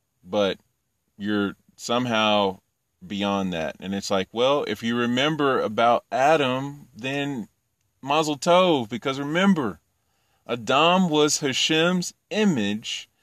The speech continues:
in the lower worlds that spanned the entire universe, and all of the heavens and the earth were found in him. So,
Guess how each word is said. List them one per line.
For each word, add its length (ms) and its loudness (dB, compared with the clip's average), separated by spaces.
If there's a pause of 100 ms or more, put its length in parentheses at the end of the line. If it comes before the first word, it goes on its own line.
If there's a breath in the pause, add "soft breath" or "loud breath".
(340)
in 360 0
the 120 0
lower 460 0
worlds 800 0
that 320 0
spanned 720 -4
the 100 -2
entire 460 0
universe, 800 -2
and 180 -4
all 440 2
of 220 -2
the 80 -2
heavens 440 -2
and 100 -6
the 160 -4
earth 360 -4
were 300 -4
found 480 -4
in 280 -10
him. 340 -4 (1200)
So, 580 2